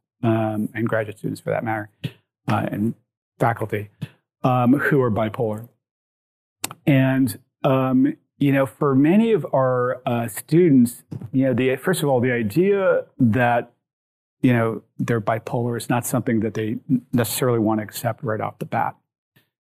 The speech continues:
And secondly, saying to them that they have to be on these medications, which have, you know, these various side effects indefinitely is another thing they certainly don't want to hear.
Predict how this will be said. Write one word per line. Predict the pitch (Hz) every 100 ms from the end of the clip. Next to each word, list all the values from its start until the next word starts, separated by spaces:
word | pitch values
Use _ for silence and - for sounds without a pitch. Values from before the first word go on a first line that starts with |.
| _ _
And | - 127
secondly, | - 233 233 165 143 131
saying | - 180 208
to | 202
them | 170 165
that | 143
they | 139 131
have | 127 160
to |
be | 139 147
on |
these | 135 113
medications, | 127 127 131 131 131 139 120 120
which | 113
have, | 131 123 117 - _ _
you | 123
know, | 113
these | 113
various | 104 120 123 -
side | 127 120 120
effects | - 117 - - _ _ _ _ _ _ _ _ _ _ _ _
indefinitely | 151 151 143 143 - 110 104 107 - 127 _ _ _ _
is | - 120
another | 123 131 135 127
thing | 127 113 107 110 - _ _
they | 120
certainly | 107 - 131 117 110
don't | 123 123 143
want | 113 110
to |
hear. | 107 147 123 104